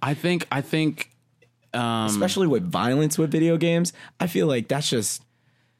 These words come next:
Speaker 2: yeah, sometimes it could be ridiculous, but come on, yo, that's why there's ratings, there's, uh, you know,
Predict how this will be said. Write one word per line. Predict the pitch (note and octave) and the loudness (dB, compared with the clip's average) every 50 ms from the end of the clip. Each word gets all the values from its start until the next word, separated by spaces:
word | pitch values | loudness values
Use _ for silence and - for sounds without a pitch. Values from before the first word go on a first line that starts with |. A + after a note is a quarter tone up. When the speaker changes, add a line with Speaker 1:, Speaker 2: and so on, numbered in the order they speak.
| _ _ _ _ _ - | _ _ _ _ _ -2
Speaker 2:
yeah, | D#3 F3+ G3+ G#3 G3 F#3+ | 0 2 2 4 2 2
sometimes | F3+ - G#3 G3+ G#3+ G#3 G#3+ G#3 G3+ F3+ | 2 2 2 2 2 2 4 2 2 2
it | F#3+ | 2
could | F3 F#3 E3+ | 0 2 2
be | F#3 F3 | 2 4
ridiculous, | D#3+ D#3+ D3 E3 E3 E3 F#3 F#3 F#3 F3 F3 | 2 2 2 2 0 2 2 2 2 2 0
but | - F#3+ F3+ - | -2 -4 -4 -2
come | - - - - A#3 - G3 F#3+ | -4 -6 -2 -2 0 2 4 4
on, | G3 F#3+ F#3 D3 | 4 4 4 4
yo, | B2+ C3 D3 D#3+ | 4 4 2 2
that's | D3+ D#3+ D#3 E3 - | 2 2 0 0 0
why | - E3+ E3 E3 | 2 2 2 4
there's | D#3+ D#3+ D#3+ D#3 C3+ B2+ - _ _ _ _ - | 4 4 2 2 0 -2 -6 _ _ _ _ -10
ratings, | C#3+ C3+ D3 C#3+ D#3 D#3+ D3+ C3+ A#2+ A2 G2 F#2 F2+ F2 | -2 0 2 4 4 6 4 4 4 4 2 2 0 -2
there's, | - B2 B2 B2+ B2 A#2+ A2+ - - - _ _ _ _ _ _ - | 0 0 2 2 2 2 0 -2 -6 -10 _ _ _ _ _ _ -4
uh, | - B2 B2+ B2 A#2 A2 G#2+ G#2 - - | -2 0 2 2 2 0 0 -2 -4 -2
you | - B2+ B2+ | 0 0 2
know, | A#2 A2 G#2 G2+ G2 G2 F#2+ | 2 2 0 -2 -2 -4 -6